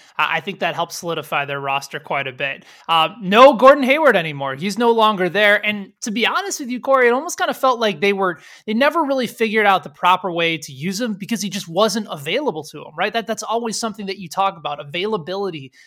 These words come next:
is so important in the N B A to be able to not just, if you're gonna take some nights off, have it be a, a night <laughs> off that you determine in advance. But, but now you kinda know what it's gonna look like. You brought in Jeff Teague for a little bit of, uh, of depth at the point guard position.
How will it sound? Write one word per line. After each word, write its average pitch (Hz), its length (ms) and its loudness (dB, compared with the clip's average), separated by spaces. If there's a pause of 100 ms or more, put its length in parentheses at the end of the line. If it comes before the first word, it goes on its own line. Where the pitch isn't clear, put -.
(200)
is - 160 -6
so 226 320 2
important 190 680 -4 (180)
in 185 100 -10
the 180 160 -2
N 175 140 -4
B 165 140 -4
A 160 100 -4
to - 160 -14
be 156 240 -10
able 220 160 -10
to 185 200 -6 (240)
not 196 200 -4
just, 202 220 -10
if 240 240 -10
you're 208 100 -8
gonna 294 120 0
take - 240 -6
some 202 160 -10
nights 196 240 -6
off, 214 280 -2
have 220 160 0
it 170 100 -10
be 208 120 -4
a, 185 160 -2
a 180 40 -8
night 190 280 0
<laughs> - 20 2
off 208 240 0
that 185 160 -4 (280)
you 208 120 -2
determine 196 480 -2
in 185 140 -6
advance. 165 520 -2
But, 156 180 -8 (240)
but 175 100 -8
now 185 160 4
you 285 120 -2
kinda 320 200 0
know 294 180 4
what 262 140 -2
it's 262 80 -10
gonna 233 200 -6
look 208 200 -4
like. 139 180 -10
You 170 80 -10
brought 175 240 0
in 226 120 -4
Jeff 208 240 -2
Teague 196 280 -8
for 190 100 -6
a 175 60 -2
little 175 200 -4
bit 170 180 -4
of, 151 200 -6
uh, 170 240 -6
of 143 200 -12
depth 175 320 -2
at 156 80 -18
the 139 60 -20
point 175 260 -8
guard 147 220 -4
position. 147 420 -10